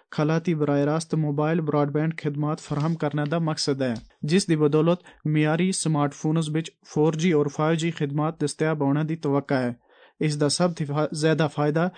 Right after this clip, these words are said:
ਦੂਰ ਦਰਾਜ਼ ਔਰ ਮਹਰੂਮ ਇਲਾਕਿਆਂ ਕੋ ਪਹੁੰਚੀ। ਲਾਂਚਿੰਗ ਸ੍ਰੀ ਹਰੀਕੋਟਾ ਦੇ ਸਤੀਸ਼ ਧਵਨ ਖਲਾਈ ਮਰਕਜ਼ ਦੇ ਦੋਏ ਲਾਂਚ ਪੈਡ ਥੀ ਅਮਲ ਵਿੱਚ ਆਂਦੇ ਗਈ।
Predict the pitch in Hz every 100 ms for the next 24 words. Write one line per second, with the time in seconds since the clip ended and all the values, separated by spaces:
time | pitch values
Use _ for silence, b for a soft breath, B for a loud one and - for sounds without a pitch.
0 | B - 147 175 196 160 160 170 165 156
1 | 151 151 143 151 180 160 147 143 151 143
2 | 165 151 139 - 123 - _ b b b
3 | 151 156 165 208 208 202 _ 233 - 165
4 | 180 156 156 147 160 160 175 170 - -
5 | 185 180 160 156 165 - 147 147 151 156
6 | 175 170 156 147 160 170 160 151 - -
7 | 160 160 160 139 160 175 147 160 147 147
8 | 139 131 135 123